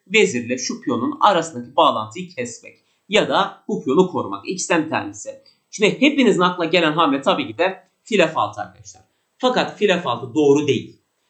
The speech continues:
Niçin doğru değil? Hemen anlatayım. Sen eğer fil F altı yaparsan, bir fil F altı yaptın. Rakip il-, yani daha doğrusu rakibin atını ilerleyen zamanlarda G altı piyonuyla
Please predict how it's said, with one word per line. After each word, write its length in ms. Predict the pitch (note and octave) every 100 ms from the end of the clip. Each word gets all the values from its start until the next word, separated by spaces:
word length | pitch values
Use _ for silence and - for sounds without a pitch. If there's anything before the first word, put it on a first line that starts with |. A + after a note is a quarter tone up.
| _ _
Niçin 500 | C3+ G3+ C4+ B3 G#3+
doğru 220 | F3+ E3+ F3
değil? 140 | A#3
Hemen 240 | F#3+ D#3+
anlatayım. 440 | B2+ G2 F#2 F#2+ - _ _ _ -
Sen 220 | - C4+
eğer 260 | B3 A#3+
fil 200 | C4+ B3
F 80 | A#3
altı 200 | F3 F#3+
yaparsan, 600 | A3+ A3 E3+ - G#2+ - _ _ _ _ _ _ _ _ _ -
bir 80 |
fil 400 | C#3 - - F3+
F 100 | D#3
altı 220 | D3+ C#3+ B2
yaptın. 380 | G2 D3+ - _ _ -
Rakip 440 | F#3 B3 B3+ B3 -
il-, 160 | F3 -
yani 340 | D3 D3+ - - C3+
daha 280 | E3 A#3
doğrusu 300 | G3+ D3 -
rakibin 420 | C3 - G#2 D#3 -
atını 340 | A3+ A#3 -
ilerleyen 460 | A#2+ E3 D#3+ A3 B3
zamanlarda 540 | A#3 C#3 C3 C3+ G#3+ -
G 160 | C#3
altı 420 | A2+ D3+ E3 B3+ A#3+
piyonuyla 640 | D#3 F3 G3+ - - -